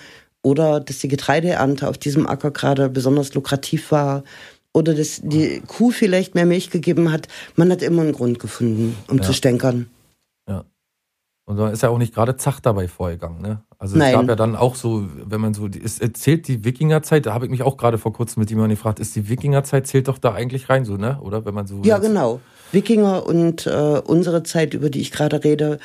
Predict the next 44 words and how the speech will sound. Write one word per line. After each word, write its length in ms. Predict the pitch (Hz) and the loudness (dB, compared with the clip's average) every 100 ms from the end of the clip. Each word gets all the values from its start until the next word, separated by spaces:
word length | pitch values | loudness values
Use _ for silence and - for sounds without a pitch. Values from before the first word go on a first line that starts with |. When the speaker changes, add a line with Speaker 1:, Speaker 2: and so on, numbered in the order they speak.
| - - _ - | -18 -20 _ 0
Speaker 1:
äh, 360 | 151 143 143 | 2 2 0
das 180 | 135 147 | -2 -4
sind 200 | 156 156 | 0 0
ja 320 | 151 139 127 - | 2 2 0 -4
Zeiten, 300 | - 139 156 | 0 0 2
die 80 | 143 | -2
parallel 480 | 151 139 139 156 190 | -2 0 2 2 2
laufen. 440 | 123 123 143 131 | 0 0 0 2
Speaker 2:
Hm. 220 | 214 220 104 - - | 2 0 -4 -10 0
Speaker 1:
Nur, 260 | 165 160 160 | 4 4 2
dass 200 | 165 - | -2 -6
das 200 | 160 - | -6 -6
Wasser 640 | 135 151 170 196 147 127 131 _ _ | -2 0 0 2 0 0 -8 _ _
beide, 540 | - 135 143 143 131 127 _ _ _ _ _ _ _ - | 0 2 2 0 -2 -6 _ _ _ _ _ _ _ 0
äh, 220 | 135 139 | 2 2
Seiten 340 | 135 135 131 143 | 2 0 2 0
eigentlich 280 | - 143 139 | 0 -2 0
voneinander 400 | 147 139 135 131 | 2 4 4 2
trennt. 560 | - 156 113 117 - _ _ _ _ _ | 2 2 2 -2 -10 _ _ _ _ _
Speaker 2:
Ach, 120 | - | -16
die 160 | - 127 | 0 2
haben, 180 | 147 147 | 4 2
sind 240 | 117 143 | -2 -2
also 220 | - 123 127 | 0 0 0
nie, 320 | 135 151 131 73 - | 2 2 0 -2 -10
ist 180 | 101 110 | -10 -4
nicht 180 | 131 - | -4 -2
vorgekommen, 420 | - 135 139 135 | 2 2 4 0
dass, 200 | 123 117 | 0 -2
dass 180 | 117 107 | -2 -2
die 120 | 110 | -2
Wikinger, 360 | 120 135 127 110 | -4 0 0 0
äh, 60 | - - - - - - - _ _ _ _ _ - | -2 -16 -18 -20 -20 -20 -20 _ _ _ _ _ -10
hier 200 | 110 135 | 0 2
irgendwie 220 | 127 127 | 2 0
gebrandschatzt 600 | 113 113 135 139 - - | -2 0 0 -4 -6 -4
haben 180 | 131 139 | -4 -2
oder 140 | 135 | -4
so? 200 | 131 135 127 | -6 -2 2
Speaker 1:
Oh 80 | 135 | 2
Speaker 2:
Weil 60 | |
Speaker 1:
doch, 300 | 123 135 - | 2 0 0
oh 80 | - | -2
doch. 300 | 131 143 - | 2 0 -2